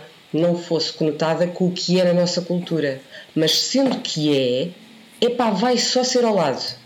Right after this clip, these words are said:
Vai só ser ao lado. A única coisa que as prostitutas de agora e as de lá tinham em comum era efetivamente a prática do sexo. Mais nada. O Código de Hammurabi reconhece direitos às prostitutas, que não, não se chamam prostitutas, naturalmente, são as senhoras que serviam o templo.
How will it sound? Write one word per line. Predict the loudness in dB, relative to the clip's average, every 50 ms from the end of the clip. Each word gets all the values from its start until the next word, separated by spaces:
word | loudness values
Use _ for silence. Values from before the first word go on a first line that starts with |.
| -20 -20 -20 -18 -12
Vai | -10 -8 -4 -2 0 0 0 0
só | -2 -4 -6 -2 0 2 2 2 0 -2
ser | -4 -2 -2 0 2 2
ao | 2
lado. | 2 2 2 2 2
A |
única | 2 0 0 -2
coisa | -2 0 0 0 0
que | 0 0
as | -2
prostitutas | -2 -4 -4 -4 -4 -4 -2 -4 -4 -2 0 0 0 0 -2 -4 -8 -12 -12 -12 -10 -2
de | 0 0
agora | 2 2 2 2 2 2 2 0
e | 0 0 0
as | 0 0
de | 0 0
lá | -2
tinham | 0 0 0 2 2
em | 2 0 0 -2
comum | 0 2 2 4 2 2 0 -4 -8 -14 -14 -6 -2
era | 0 0
efetivamente | 0 0 0 -2 0 0 0 2 0 0 0 -2
a | -2
prática | 0 -2 -2 0 -2 -2
do | -2 -2
sexo. | -2 -2 -2 -2 -2 -6 -8 -6 -2
Mais | -2 0 2 2 2 0 0 -2 0 0
nada. | 0 0 0 0 0 0 0 0 0 0 2 2 0 -2 -4 -8 -14 -18 -20 -20 -20 -20 -20 -20 -20 -10 -8
O | -8
Código | -8 -2 0 0 2 2 2 2 2
de | 2
Hammurabi | 2 2 2 2 2 2 0 0 0 -2 -2 -4 -6 -12 -20 -20 -20 -20 -20 -20 _ _ -20 -18 -14
reconhece | -12 -6 -2 0 2 2 2 0 0 -2 -2 0
direitos | 2 2 4 4 2 2 0 -2 -6 -6 -8 -6 -4
às | -2 -2 -2
prostitutas, | -2 -2 -4 -4 -4 -4 -6 -4 -4 -4 -4 -2 -2 -2 -2
que | -2 -2 -4
não, | -4 -4 -4
não | -4 -4 -4
se | -4 -2
chamam | 0 0 0 0
prostitutas, | -2 -2 -2 -2 -2 0 -2 -2 -2
naturalmente, | -2 -2 0 0 2 2 2 2 0 0 0
são | 0 0
as | 0 0 0
senhoras | 0 0 2 2 0
que | -2 -4
serviam | -4 -2 0 0 0 0 0
o | 0
templo. | 0 0 0 0 0 -2 -6 -6 -8